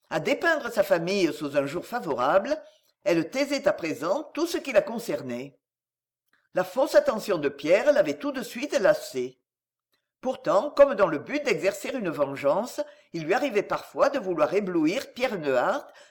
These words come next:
par le récit des frasques de sa mère. Elles étaient chaque fois de plus en plus nombreuses et étonnantes.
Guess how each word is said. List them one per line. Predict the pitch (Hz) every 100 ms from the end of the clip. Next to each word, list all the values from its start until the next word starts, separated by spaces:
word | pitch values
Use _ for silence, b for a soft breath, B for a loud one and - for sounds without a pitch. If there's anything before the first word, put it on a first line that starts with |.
| b
par | 190
le | 156
récit | 147 220 - 269
des | 311
frasques | - - 285 -
de | 254
sa | 214 -
mère. | 139 127 127 127 156 _ _ _ _ _ _ _
Elles | - 202 185
étaient | 185 190 311
chaque | - 220 185
fois | - 156 214 330 B 165
de |
plus | 180 233 277
en | 285
plus | 220 196
nombreuses | 156 117 131 214 294 277 165
et | 190
étonnantes. | 220 151 123 117 123 -